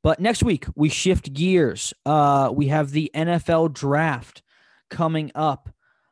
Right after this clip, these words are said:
uh, breaking down the N F L draft with a guest, our first guest that we're gonna have on the show. I'm gonna wait till next week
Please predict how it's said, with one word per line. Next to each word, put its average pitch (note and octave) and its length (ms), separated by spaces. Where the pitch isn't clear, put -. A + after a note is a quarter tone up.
uh, C3+ 460
breaking D#3 380
down D3+ 160
the C#3 140
N D3 100
F D3 200
L D3 160
draft C#3+ 460
with D3+ 340
a C#3+ 180
guest, C#3+ 400
our C3 100
first C#3 360
guest C3 240
that C3+ 100
we're C3 120
gonna C3 120
have C3 140
on B2+ 100
the B2+ 60
show. C#3 140
I'm B2+ 60
gonna B2 140
wait B2 280
till B2+ 140
next B2+ 400
week B2 320